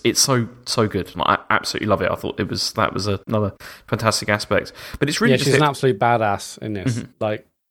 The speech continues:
Speaker 2: it, it, it, and you don't see her face that often, but when you do, it's like, it feels like it means a lot. It's really
Speaker 1: Yeah.
Speaker 2: cool.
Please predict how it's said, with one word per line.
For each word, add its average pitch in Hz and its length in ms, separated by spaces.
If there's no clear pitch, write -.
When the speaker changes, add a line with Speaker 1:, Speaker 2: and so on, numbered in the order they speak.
Speaker 2:
it, 135 80
it, 165 480
it, 185 140
and 170 100
you 170 320
don't 185 300
see 160 240
her 139 200
face 147 540
that 151 160
often, 190 420
but 156 120
when 139 160
you 131 80
do, 131 160
it's 139 100
like, 127 220
it - 80
feels 123 240
like 117 100
it 120 60
means 117 240
a 113 40
lot. 113 280
It's 120 180
really 123 180
Speaker 1:
Yeah. 120 100
Speaker 2:
cool. 117 80